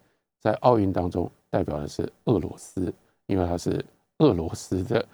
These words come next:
这个 Olympic Committee，Russian Olympic Committee，所以是R O C。那为什么这个我们的R O C现在就这样被俄罗斯给抢走了？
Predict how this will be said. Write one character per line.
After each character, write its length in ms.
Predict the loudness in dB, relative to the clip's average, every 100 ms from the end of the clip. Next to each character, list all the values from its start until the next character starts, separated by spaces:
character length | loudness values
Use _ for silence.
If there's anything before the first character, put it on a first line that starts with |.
| _ _ _
这 200 | 2 4 4
个 300 | -2 -4 2
Olympic 380 | 4 6 4 0
Committee，Russian 1300 | -2 -2 2 2 2 -4 _ _ 2 6 6 4 -2 0 -6 -6 0 2 2 -4 _
Olympic 400 | 0 4 4 2
Committee， 580 | -2 -4 0 2 2 -2
所 140 | -2 -4
以 20 |
是 160 | -4 -8
R 200 | -4 0
O 200 | 2 2
C。 340 | -2 -4 -4 -6 -20 _ _ _ 2
那 220 | 2 2 -2 _ _ 4
为 160 | 4
什 140 | 6 4
么 220 | 4 2 -2 _ _ 2
这 200 | 2 4
个 200 | 0 2
我 140 | 2 4
们 80 |
的 80 | 2
R 180 | 0 2
O 140 | 2
C 280 | 2 0 -2 -4 _
现 160 | 4
在 60 | 4
就 120 | 2
这 140 | 0
样 100 | -2
被 240 | 2 2 2 _ _ 2
俄 100 | 6
罗 100 | 6
斯 140 | 4 2
给 120 | 2
抢 340 | 0 -2 -2
走 220 | 0 -2
了？ 120 | -2